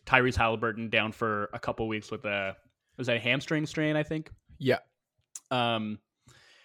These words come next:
Speaker 1: we're not gonna get into talking about that one, but we are gonna talk about Ja Morant, who's done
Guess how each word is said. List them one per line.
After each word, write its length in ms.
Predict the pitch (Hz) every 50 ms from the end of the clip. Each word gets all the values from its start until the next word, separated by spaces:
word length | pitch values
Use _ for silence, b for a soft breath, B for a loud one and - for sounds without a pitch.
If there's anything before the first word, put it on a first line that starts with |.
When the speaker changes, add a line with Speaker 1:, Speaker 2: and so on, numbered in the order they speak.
| _ _ _
Speaker 1:
we're 100 | 143 143
not 100 | 147 143
gonna 140 | 151 147 135
get 140 | 139 131 131
into 120 | 127 120
talking 280 | - 139 123 117 117 117
about 180 | 113 110 -
that 180 | 120 113 110 -
one, 360 | 123 117 113 113 110 110 113 - _ _
but 140 | - 117 113
we 120 | 123 120
are 200 | 120 120 120 120
gonna 160 | 120 117 110
talk 200 | - - 110 107
about 200 | 107 107 104 -
Ja 140 | 117 104 101
Morant, 300 | 101 98 95 92 92 -
who's 240 | 113 107 95 - -
done 420 | - - 107 101 101 98 98 95